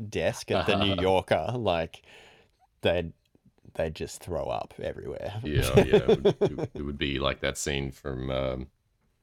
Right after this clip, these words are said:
Speaker 2: Team America where he's just, like, vomiting on the side of the street.
Speaker 1: <laughs> Yeah. Yeah,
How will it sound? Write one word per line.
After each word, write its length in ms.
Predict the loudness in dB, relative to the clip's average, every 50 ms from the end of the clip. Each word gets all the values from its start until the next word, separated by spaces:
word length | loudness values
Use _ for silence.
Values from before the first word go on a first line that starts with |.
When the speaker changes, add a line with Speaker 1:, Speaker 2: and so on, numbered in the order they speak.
| -18 -18 -18
Speaker 2:
Team 200 | -8 -4 -2 -2
America 440 | 0 0 0 0 -2 -2 -4 -6 -8
where 140 | -8 -8 -10 -10
he's 140 | -10 -12 -12
just, 220 | -10 -10 -10 -8
like, 200 | -8 -10 -10 -14
vomiting 480 | -12 -8 -6 -4 -4 -4 -4 -4 -6 -6
on 100 | -6 -6
the 80 | -6 -6
side 220 | 0 0 0 2
of 40 | 4
the 140 | 2 2 4
street. 240 | 2 2 4 4 2
Speaker 1:
<laughs> 60 | 2 4 2 0 0 0 _ -4 -4 -4
Yeah. 340 | -4 -4 -4 -4 0 0 -2 -2 -2 -8 -20 -20 _ -20 -20 -18 -12 -8 -8 -8 -8 -8 -6 -6 -4 -2 -2 -2 -2 -2
Yeah, 300 | -4 -2 -2 -2 -4